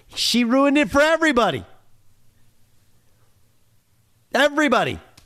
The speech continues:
It's, what she did was Tim Donaghy. Hey, now, what Tim Donaghy did was sinister, and by the way, he's hawking picks now. That's his new business.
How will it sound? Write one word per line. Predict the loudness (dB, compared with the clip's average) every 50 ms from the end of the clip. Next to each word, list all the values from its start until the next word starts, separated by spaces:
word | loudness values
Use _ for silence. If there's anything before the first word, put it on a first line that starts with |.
| _ _ _ -2
It's, | -2 -2 0 -2 -4 -10 -12 -16 _ _ _ _ _
what | -4 -4 -2
she | -2 -2 0 0 0
did | 0 0 0 0
was | -2 -4 -4 -6 -14 _ -8
Tim | -4 -4 -2 0 0
Donaghy. | 0 0 0 0 -2 -2 -4 -6 -6 -10 _ _ _ _ _ _ _ _ _ _ _ _ _ _ _ _ _ _ _ _ _ _ _ _ _ _ _ _ _ _ _ _ _ _ _ -8
Hey, | -4 -4 -2 -4 -4 -4 -2
now, | -2 -2 -2
what | -2 -4 -2 -2
Tim | -2 0 0
Donaghy | 0 0 0 0 -2 0 0
did | 0 0 0
was | -2 -4 -4
sinister, | -4 -4 -2 -2 -2 -2 -4 -4 -4 -2 -2 -2 -4 -6 -6 -6
and | -4 -4 -2 -2 -2 -4 -6 -8 -12 -18 -20 -20 _ _ -20 -20 -18 -16
by | -12 -8 -4 -4 -2
the | 0
way, | 0 0 -2
he's | -2 -4
hawking | -4 -4 -4 -4 -4 -4 -6 -4
picks | -2 -4 -4 -4 -4 -4
now. | -2 -2 0
That's | 0 -2 -4 -6
his | -6 -6 -4
new | -4 -4
business. | -2 -2 -2 -2 -2 -4 -4 -4 -4 -8 -12